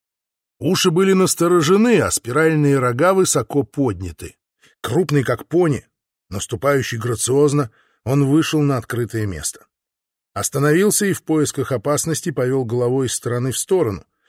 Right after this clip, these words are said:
потом по диагонали прошел по откосу и исчез в другом ущелье. Мгновение после его исчезновения близнецы сидели неподвижно, потом одновременно загалдели.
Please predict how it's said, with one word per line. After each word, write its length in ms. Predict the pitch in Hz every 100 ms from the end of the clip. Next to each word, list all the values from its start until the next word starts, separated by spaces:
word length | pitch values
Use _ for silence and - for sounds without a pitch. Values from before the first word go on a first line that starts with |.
| _ -
потом 320 | 98 165 156
по 80 | 151
диагонали 560 | 139 123 127 143 156
прошел 420 | 151 113 - 127
по 140 | 107 120
откосу 460 | - 143 151 -
и 240 | - 135 107
исчез 420 | - - 123 110
в 60 | 104
другом 440 | 113 95 104 95
ущелье. 600 | 95 - - 82 80 - _ _ _ _ _ _ _ _ _ _ _
Мгновение 560 | 98 110 151 196 196 143
после 240 | 127 120
его 180 | 139 147
исчезновения 640 | 131 139 127 139 190 190 180
близнецы 520 | 151 135 147 - 170
сидели 360 | - 127 147
неподвижно, 680 | 147 147 160 160 214 113 95 _ _ _
потом 340 | - 95 170 190
одновременно 680 | 156 139 110 135 139 131 127
загалдели. 680 | 107 123 123 113 107 85